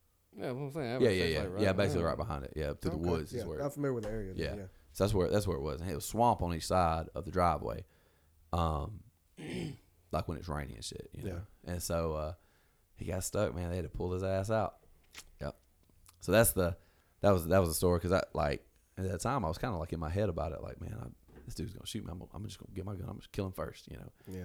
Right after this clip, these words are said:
Speaker 2: Just not really even thinking.
Speaker 3: That was
Speaker 2: But
Speaker 3: one of Joe's unicorn
Speaker 2: that was
Speaker 3: moments.
Speaker 2: Joe's, one of Joe's
Speaker 1: Yeah, one of
Speaker 2: unicorn
Speaker 1: the
Speaker 2: moments,
Speaker 1: unicorn
Speaker 2: man.
Speaker 1: moments, man.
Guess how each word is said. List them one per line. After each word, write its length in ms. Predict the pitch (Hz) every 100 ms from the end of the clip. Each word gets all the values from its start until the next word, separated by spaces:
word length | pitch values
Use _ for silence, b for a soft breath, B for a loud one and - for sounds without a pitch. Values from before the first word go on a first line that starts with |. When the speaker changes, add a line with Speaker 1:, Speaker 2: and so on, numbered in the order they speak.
| 85
Speaker 2:
Just 140 | -
not 80 | 87 87
really 140 | 85
even 140 | 80 78
thinking. 300 | 98 92 87 - _ _ _ _ -
Speaker 3:
That 80 |
was 80 | 117
Speaker 2:
But 40 | 120
Speaker 3:
one 80 |
of 60 | 113
Joe's 260 | 113 117 110
unicorn 400 | 123 113 117 120
Speaker 2:
that 40 | 131
was 40 |
Speaker 3:
moments. 180 | 82 -
Speaker 2:
Joe's, 180 | 85 85
one 180 | 82
of 60 | 87
Joe's 200 | 90 87
Speaker 1:
Yeah, 60 | -
one 60 |
of 60 | 117
Speaker 2:
unicorn 220 | 107 98
Speaker 1:
the 60 | 92
Speaker 2:
moments, 240 | 107 87
Speaker 1:
unicorn 180 | 110 92 90
Speaker 2:
man. 100 | 90
Speaker 1:
moments, 200 | 110
man. 100 | 120